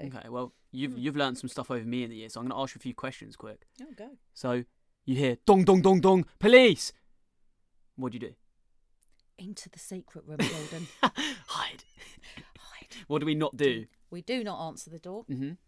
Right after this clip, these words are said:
Speaker 1: And if we do need to speak to them, like, whatsoever, where do we speak from? You might not, you might know this one.
Speaker 2: From the window.
Speaker 1: From the window, yeah, exactly
Speaker 2: Mm.
Speaker 1: that.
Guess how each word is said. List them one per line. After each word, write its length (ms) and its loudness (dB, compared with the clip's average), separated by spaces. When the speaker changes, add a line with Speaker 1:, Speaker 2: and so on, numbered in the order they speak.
Speaker 1:
And 100 2
if 100 -6
we 100 0
do 260 0
need 220 -4
to 80 -14
speak 260 -8
to 80 -14
them, 240 -8
like, 160 -8
whatsoever, 580 -4
where 280 -8
do 80 -16
we 100 -14
speak 300 -18
from? 300 -12
You 140 -14
might 160 -12
not, 160 -20
you 80 -18
might 140 -14
know 120 -18
this 160 -20
one. 220 -18
Speaker 2:
From 160 -16
the 60 -20
window. 320 -14
Speaker 1:
From 120 -8
the 100 -6
window, 480 -10
yeah, 260 -12
exactly 400 -14
Speaker 2:
Mm. 40 -14
Speaker 1:
that. 180 -10